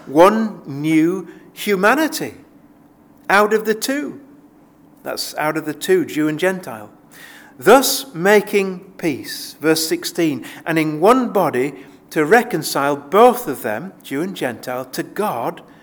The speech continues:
through the cross, by which he put to death their his-, hostility. He came, that's Christ, came and preached peace to you who were far away,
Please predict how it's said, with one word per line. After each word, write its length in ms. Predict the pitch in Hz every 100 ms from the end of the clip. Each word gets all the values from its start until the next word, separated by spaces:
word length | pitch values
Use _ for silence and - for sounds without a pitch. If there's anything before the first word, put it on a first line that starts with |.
| _
through 500 | - - - 175 220
the 100 | 240
cross, 760 | 240 - 107 117 - - - - _ _ _ - - - -
by 180 | 151 147
which 260 | 190 220
he 160 | - 185
put 380 | - 220 220 -
to 100 | 180
death 380 | 175 131 120
their 180 | 135 139
his-, 300 | 127 127 -
hostility. 880 | - 151 - - 147 131 110 - 95 - _ _ _ - - - -
He 280 | - 208 254
came, 480 | 262 214 165 117 110
that's 180 | 131 -
Christ, 580 | - 196 165 120 - -
came 320 | 190 175 127
and 200 | 117 113
preached 480 | 147 139 - - -
peace 340 | 226 196 -
to 140 | -
you 340 | 123 95 113 165 - - - - - -
who 140 | 156
were 200 | 139 135
far 680 | - - - 180 196 202 196
away, 520 | 196 175 160 110 107